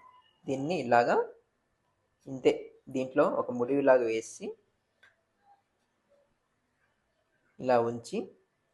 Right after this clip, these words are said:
దీని మీద బరువు పెట్టాలి. మీ ఇంట్లో ఏదైనా బరువు ఉన్నది కన్-,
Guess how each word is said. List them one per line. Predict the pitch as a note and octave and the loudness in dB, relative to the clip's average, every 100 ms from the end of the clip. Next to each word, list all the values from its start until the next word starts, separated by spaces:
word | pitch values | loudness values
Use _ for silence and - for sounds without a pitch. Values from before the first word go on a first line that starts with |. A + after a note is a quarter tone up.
| _ _ _ C3 | _ _ _ 0
దీని | D#3+ E3 D3+ | 2 2 0
మీద | D#3 A#3+ G4+ - _ _ _ _ | 0 -2 -4 -16 _ _ _ _
బరువు | C#3 D3 F3 | 2 6 6
పెట్టాలి. | A2+ - G2+ F#2+ - _ _ - | 2 -2 -6 -6 -18 _ _ -12
మీ | B2+ B2 B2+ | -8 -8 -10
ఇంట్లో | B2+ C3+ C#3 | -8 0 2
ఏదైనా | C#3 D3 | 2 0
బరువు | A#2 A#2 B2+ | -2 -2 0
ఉన్నది | B2 A#2 | -2 -4
కన్-, | - | -12